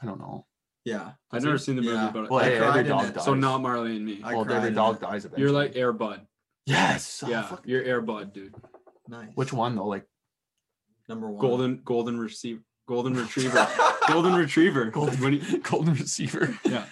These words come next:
Speaker 3: no, a golden retriever. That's like Air Bud Golden Retriever is, like, the name of the movie.
Speaker 1: Is that, like, the first one? 'Cause then he
Speaker 3: Yeah,
Speaker 1: goes,
Speaker 3: when he
Speaker 1: like,
Speaker 3: plays
Speaker 1: Air
Speaker 3: football.
Speaker 1: Bud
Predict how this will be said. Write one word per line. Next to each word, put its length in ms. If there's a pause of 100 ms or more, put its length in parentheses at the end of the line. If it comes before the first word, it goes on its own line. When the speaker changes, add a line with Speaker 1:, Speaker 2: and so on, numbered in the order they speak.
(140)
Speaker 3:
no, 120
a 40
golden 260
retriever. 520 (640)
That's 280
like 280 (380)
Air 140
Bud 260
Golden 280
Retriever 460
is, 240
like, 220
the 40
name 200
of 80
the 80
movie. 100
Speaker 1:
Is 80
that, 140
like, 160
the 80
first 340
one? 240 (100)
'Cause 120
then 100
he 60
Speaker 3:
Yeah, 60
Speaker 1:
goes, 80
Speaker 3:
when 60
he 40
Speaker 1:
like, 80
Speaker 3:
plays 160
Speaker 1:
Air 60
Speaker 3:
football. 260
Speaker 1:
Bud 60